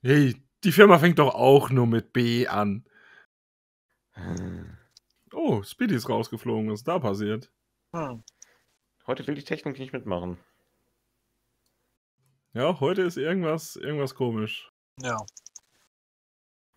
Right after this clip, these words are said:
Speaker 2: Aber ja, Diablo, sprich.
Speaker 3: Äh, also wir hatten ja, äh, vor ein oder zwei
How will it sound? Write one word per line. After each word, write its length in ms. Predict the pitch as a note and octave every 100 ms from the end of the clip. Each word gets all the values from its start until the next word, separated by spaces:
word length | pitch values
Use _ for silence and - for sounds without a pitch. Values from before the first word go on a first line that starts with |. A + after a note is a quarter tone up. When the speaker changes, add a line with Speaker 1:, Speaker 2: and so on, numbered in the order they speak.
| _ _ -
Speaker 2:
Aber 120 | E3+
ja, 200 | D#3 F#2+
Diablo, 420 | A2+ C#3 G2 D2 _
sprich. 360 | - - D3+ - _ _ _ _ _
Speaker 3:
Äh, 340 | E3+ D3+ C3 B2 - - _ _ _ _ _ _ _ -
also 220 | F3+ C#3
wir 120 | C#3+ C3+
hatten 200 | G3 F#3
ja, 680 | E3 D#3 D#3 D#3 D3 C#3+ D3
äh, 40 |
vor 520 | - - C#3+ C#3 C#3
ein 220 | C3+ F#3
oder 400 | F#3+ D3+ E3 D3+ D3+
zwei 420 | - E3 F#3